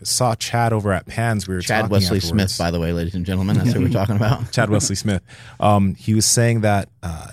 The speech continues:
Speaker 1: he's done so much competition in so many other sports, but nothing made him as, uh, I don't even, it wasn't, wasn't nervous, but as psyched up as competing in jiu-jitsu did. And it's probably just because of the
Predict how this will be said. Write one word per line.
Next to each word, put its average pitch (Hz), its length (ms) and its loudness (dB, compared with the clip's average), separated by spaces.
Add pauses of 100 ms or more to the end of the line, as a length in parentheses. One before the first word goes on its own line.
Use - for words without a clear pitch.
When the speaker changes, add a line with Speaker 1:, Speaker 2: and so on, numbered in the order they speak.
Speaker 1:
he's 107 300 -4
done 113 240 2
so 120 320 0
much 135 220 -4
competition 104 580 -4
in 85 40 -4
so - 140 -4
many 90 160 -2
other 82 160 -4
sports, - 380 -6
but - 220 -10
nothing 107 720 0 (400)
made 92 300 2
him 90 260 0
as, 80 640 -4 (320)
uh, 76 460 -4 (360)
I 101 80 -8
don't 113 140 2
even, 101 260 -2
it 98 80 -8
wasn't, 120 340 -2
wasn't 120 280 -4
nervous, 101 420 2
but 85 140 -4
as 80 100 -2
psyched - 540 0
up 107 260 0
as 95 100 -2
competing 95 540 -2
in 87 120 0
jiu-jitsu 82 500 -6
did. 67 200 -14 (300)
And 95 80 -8
it's 87 100 -6
probably 123 280 2
just 104 180 -2
because 101 340 -2
of 85 220 -4
the 82 100 -10